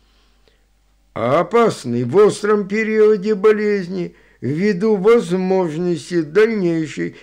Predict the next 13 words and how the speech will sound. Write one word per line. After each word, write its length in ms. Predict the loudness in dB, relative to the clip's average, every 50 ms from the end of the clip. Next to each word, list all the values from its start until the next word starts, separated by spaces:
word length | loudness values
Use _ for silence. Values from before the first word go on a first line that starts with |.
| _ _ -18
генерализации 1500 | -14 -6 -2 0 0 2 2 4 4 4 4 4 2 0 0 -2 -4 -4 -4 -2 0 0 0 -2 -4 -4 -2 0 0 -2
процесса 840 | -2 -2 -2 0 0 -2 -2 -4 -4 -4 -4 -4 -6 -8 -10 -10 -12 -16 -20 -20 -20 -18 _
массаж 680 | -2 0 0 0 0 0 -2 0 0 0 -2 -4 -8 -6
показан 680 | -2 -2 -2 0 0 0 0 0 -2 -2 -4 -6 -6 -8 -14 _ _ _ _ -4
подостром 840 | -4 -2 -2 -2 0 2 2 2 2 0 -4 -4 -4 -4 -4 -6 -12 -20 -20 _ -2
и 160 | 0 0 0
хроническом 960 | 0 -2 -4 -2 -2 0 0 -2 -2 -2 -6 -10 -14 -10 -6 -6 -6 -4 -4
периоде. 760 | -2 -2 -2 0 0 0 0 0 -2 -4 -6 -8 -10 -12 -12 -14 _ _ -4
Метод 520 | 0 2 2 2 0 0 -2 -4 -4 -4
серотерапии 1200 | -4 -2 0 2 2 4 2 2 2 2 2 2 4 2 0 0 -4 -6 -6 -4 -4 -6 -6 -8 -12 -18 _ _
является 840 | 0 2 2 2 4 2 4 4 4 4 2 0 -2 -4 -2 -2 -2
теперь 720 | -2 -4 -4 -4 -4 -4 -4 -6 -4 -4 -4 -4 -6 -10 -16 -20 _ _
архаическим. 1800 | -2 0 2 2 2 0 -4 -4 0 2 2 4 2 2 0 0 -2 -2 -2 -2 -4 -6 -6 -4 -4 -4 -6 -10 -10 -8 -6 -6 -6 -8